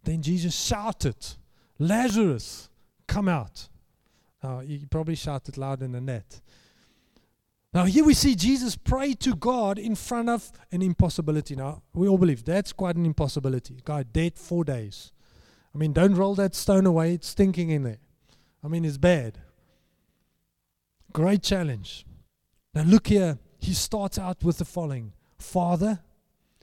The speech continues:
thank you for hearing me." Isn't that amazing?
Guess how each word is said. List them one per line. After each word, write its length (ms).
thank 480
you 180
for 200
hearing 380
me." 160
Isn't 220
that 160
amazing? 520